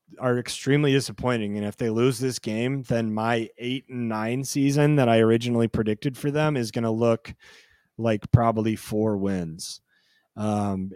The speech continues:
cut in half. Like, you have to come out and look good and beat a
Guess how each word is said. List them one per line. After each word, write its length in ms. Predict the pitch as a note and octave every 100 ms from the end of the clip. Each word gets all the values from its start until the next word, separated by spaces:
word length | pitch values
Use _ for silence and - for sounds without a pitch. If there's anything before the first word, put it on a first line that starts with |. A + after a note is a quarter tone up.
| - -
cut 240 | B2+ A#2
in 80 | A2
half. 640 | F#2+ G#2 F#2+ F#2 - -
Like, 360 | G#2 G2 - F#2+ _ _ _ -
you 100 | A#2+
have 400 | G#2+ B2 B2 -
to 80 | C3
come 240 | - A#2
out 240 | G#2+ G#2+ A2+
and 180 | G2+ G2+
look 280 | G2+ - - -
good 360 | G#2+ A2 G#2 F#2+
and 340 | G2+ G#2 F#2
beat 260 | A2 A2 - G#2
a 220 | A2